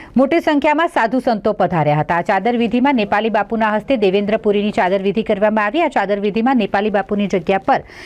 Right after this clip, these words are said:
દેવેન્દ્ર પુરી મહારાજને ચાદર વિધિ કરી ગાદીપતિ બનાવવામાં આવ્યા. આ પ્રસંગે કુબેર ભંડારીના ટ્રસ્ટી મહંત નંદગીરી મહારાજ, મહંત બ્રિજેશગીરી મહારાજ સહિત મોટી સંખ્યામાં સાધુ સંતો ઉપસ્થિત રહ્યા. દેવેન્દ્ર પુરીને ચાદર ઉડાવી તિલક કરી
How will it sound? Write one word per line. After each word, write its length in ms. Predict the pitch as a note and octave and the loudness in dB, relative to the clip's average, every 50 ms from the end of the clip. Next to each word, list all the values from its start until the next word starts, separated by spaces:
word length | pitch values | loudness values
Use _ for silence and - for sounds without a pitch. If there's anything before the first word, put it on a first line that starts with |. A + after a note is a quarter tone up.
| - - - - | -20 -18 -4 0
દેવેન્દ્ર 460 | G#3 C#4 C#4+ C#4 E4 F4+ F#4 F4+ F4+ | 2 2 4 4 2 2 4 2 2
પુરી 240 | F4+ D#4+ D#4 D#4+ D#4 | 2 2 2 2 4
મહારાજને 600 | D4 C#4+ C#4 C#4 C#4 C#4+ D4 D4 C#4 C4 C4+ C#4 C#4+ | 4 2 2 2 2 2 0 0 0 0 0 0 0
ચાદર 320 | C4 C4+ A3 G#3 A#3 B3 A#3 | 0 0 0 0 0 0 0
વિધિ 220 | A#3 A3+ A#3 A#3+ | 0 0 0 0
કરી 220 | A3+ B3 A#3 C#4 B3 | 0 0 0 0 0
ગાદીપતિ 500 | A#3+ G3+ G3 G3 G3 - G#3+ - A#3+ G3 | 0 0 0 -2 -4 -4 -2 -2 0 -2
બનાવવામાં 500 | F#3 E3 D#3+ D#3+ D#3 E3 D#3 F3 F#3 F3 | 0 0 0 0 0 0 0 2 0 0
આવ્યા. 200 | C#3+ D3+ C#3+ C#3 | 0 -2 -4 -4
આ 100 | C#3 - | -2 -2
પ્રસંગે 380 | F3+ F3 - A3+ A3 A3 A#3 | -2 0 0 0 0 0 0
કુબેર 280 | A#3 - F#3+ G3 G#3 G3+ | 0 2 2 2 2 2
ભંડારીના 480 | G3+ G3 F#3+ F#3+ G3 G3 F#3+ F#3+ F#3+ | 0 0 0 2 2 0 2 0 -2
ટ્રસ્ટી 400 | F3+ - - G3 F#3+ - - C4 G#3+ | -4 0 -2 -2 -2 0 0 0 2
મહંત 280 | F#3+ F3+ F3+ G3 F3+ G3 | 2 2 0 2 0 0
નંદગીરી 480 | F3+ F3+ F3+ F#3 G3+ F#3 C4 C#4 D4+ | 0 2 2 2 2 2 2 4 4
મહારાજ, 420 | B3+ A3 G3 F#3+ F3+ E3 D3 C#3+ - F3+ | 4 4 2 2 0 0 -2 -2 -2 -2
મહંત 260 | F#3 F3+ F#3+ F3+ G#3 | 0 0 0 0 0
બ્રિજેશગીરી 540 | F3+ F3 F3+ E3+ A3+ A#3+ A3 - C4 B3 B3 | 0 0 2 2 2 0 0 0 0 0 2
મહારાજ 320 | A3 G3+ F#3+ F#3 E3+ E3+ E3 | 2 2 2 0 0 -2 -4
સહિત 280 | - - C#3 C#3+ - - - - - - - - - - | -4 -6 -6 -6 -8 -14 -20 -18 -18 -16 -16 -14 -2 0
મોટી 260 | B3+ C#4+ - E4+ E4+ | 0 2 2 0 0
સંખ્યામાં 600 | E4+ D4+ C4 B3+ - C4+ B3+ B3 B3 B3 C4+ B3+ | 2 0 0 2 2 0 0 2 2 0 0 -2
સાધુ 320 | - - G3 F#3+ - A#3 A3 | -2 -2 -2 0 0 -2 -2
સંતો 300 | A3 A#3+ G#3+ G#3+ A#3 G#3+ | 0 -2 -2 0 0 0
ઉપસ્થિત 460 | F#3 - - - - - B3+ B3 - | 0 2 0 -2 0 0 -2 0 2
રહ્યા. 260 | A#3+ A#3 A#3 C#4+ D4 A3+ | 0 2 2 2 2 2
દેવેન્દ્ર 400 | G3+ F#3+ G3 G#3 G#3 G3 G#3 G3+ | 2 2 2 0 0 0 0 0
પુરીને 320 | G#3 G3 F#3+ G3+ G#3 G3+ | 2 0 0 2 0 0
ચાદર 300 | - G#3 F3 E3+ F#3 F#3+ | 0 0 -2 0 0 0
ઉડાવી 320 | G3 F#3+ F#3+ G#3+ A3+ C4 C4 | 0 2 2 0 0 -2 -2
તિલક 300 | - G#3 F3+ F#3 F3+ - | -2 -2 -2 -2 -2 -2
કરી 200 | - C4 B3+ F3+ | -2 0 0 -2